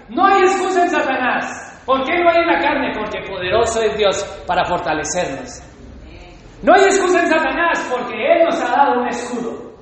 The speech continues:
el escudo de la fe. O sea que quedamos desprovistos. Cuando entonces ya se quita eso, que el diablo no es culpable, la carne no es culpable, ¿qué queda? Pecadores que deben de confesar su pecado y decir, "Señor,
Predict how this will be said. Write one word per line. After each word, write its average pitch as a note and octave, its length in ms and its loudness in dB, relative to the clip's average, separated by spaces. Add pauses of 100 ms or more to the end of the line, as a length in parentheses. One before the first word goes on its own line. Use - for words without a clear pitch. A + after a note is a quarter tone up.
(180)
el D#3 140 -14
escudo F#3 540 -4
de - 80 -6
la - 120 -8
fe. - 300 -16 (640)
O - 40 -16
sea G3+ 200 -6
que F#3 140 -8
quedamos G#3 400 -2
desprovistos. G#3+ 680 -2 (320)
Cuando A#3 360 2
entonces D4 420 0
ya C#4 80 -2
se C#4+ 200 -4
quita C4 400 -2
eso, A3+ 280 -6
que F#3+ 80 -8
el F#3+ 140 -8
diablo C#4+ 300 0
no C4+ 60 2
es C4 120 -2
culpable, B3 480 -2 (220)
la G#3 140 -4
carne D#4 320 0
no D#4+ 80 4
es D#4 120 2
culpable, D4+ 580 0
¿qué E4+ 220 2
queda? F#4 880 2 (440)
Pecadores F4 1600 2 (600)
que A3+ 80 -6
deben C#4 280 2
de C#4 140 0
confesar A#3+ 500 -2
su A#3+ 160 -2
pecado A3 260 -2
y - 20 0
decir, A3 220 -4
"Señor, G#3+ 680 -2